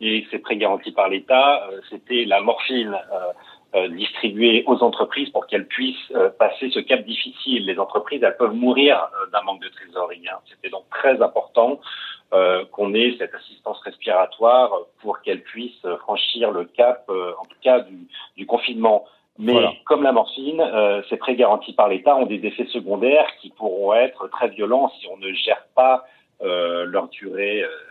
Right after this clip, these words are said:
Speaker 1: si
Speaker 2: Et
Speaker 1: on
Speaker 2: justement,
Speaker 1: ne gère pas
Speaker 2: alors,
Speaker 1: la durée dans le temps.
Speaker 2: avant de parler des effets secondaires, encore une fois, il faut le dire, c'est un succès quand on voit les chiffres des, sur ces
Speaker 1: Oui.
Speaker 2: prêts qui ont été octroyés.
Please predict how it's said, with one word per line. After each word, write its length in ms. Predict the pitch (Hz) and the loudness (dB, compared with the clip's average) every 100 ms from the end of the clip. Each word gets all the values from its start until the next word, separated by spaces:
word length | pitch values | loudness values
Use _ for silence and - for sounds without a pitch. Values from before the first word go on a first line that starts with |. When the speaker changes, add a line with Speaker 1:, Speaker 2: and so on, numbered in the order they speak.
| - | -18
Speaker 1:
si 80 | - | -8
Speaker 2:
Et 40 | |
Speaker 1:
on 20 | 110 | -4
Speaker 2:
justement, 280 | 151 185 | -2 2
Speaker 1:
ne 60 | 165 | 2
gère 60 | 127 | 4
pas 60 | 123 | 4
Speaker 2:
alors, 160 | 135 98 | 2 0
Speaker 1:
la 80 | 98 | 0
durée 140 | 120 | -2
dans 100 | 101 | -2
le 80 | 98 | -12
temps. 180 | - - | -16 -6
Speaker 2:
avant 220 | - 123 151 | 0 2 2
de 60 | |
parler 220 | 139 135 | 2 0
des 60 | 120 | -2
effets 140 | 120 | -6
secondaires, 460 | 139 131 117 120 135 | -6 -4 0 4 4
encore 180 | 120 127 | 4 0
une 80 | 123 | 0
fois, 280 | - 143 - - _ _ | 4 2 2 -10 _ _
il 240 | - 113 | -14 -8
faut 140 | - 151 | 2 2
le 60 | |
dire, 220 | 127 160 - | 4 2 2
c'est 220 | 156 147 | -2 -2
un 80 | 147 | -4
succès 400 | - 156 - 170 | -6 -6 -2 0
quand 220 | 117 - | 0 -2
on 80 | 113 | -2
voit 260 | 117 151 | 2 2
les 120 | 117 | 2
chiffres 520 | 101 - - 208 - 113 | -2 -4 0 -2 -2 -6
des, 220 | 104 95 | -4 -4
sur 160 | - | -8
ces 100 | - | -2
Speaker 1:
Oui. 80 | 123 | 2
Speaker 2:
prêts 220 | 131 175 | 4 2
qui 80 | 139 | 2
ont 20 | |
été 120 | 110 110 | 0 -2
octroyés. 580 | 107 - 131 123 165 | 0 2 2 2 0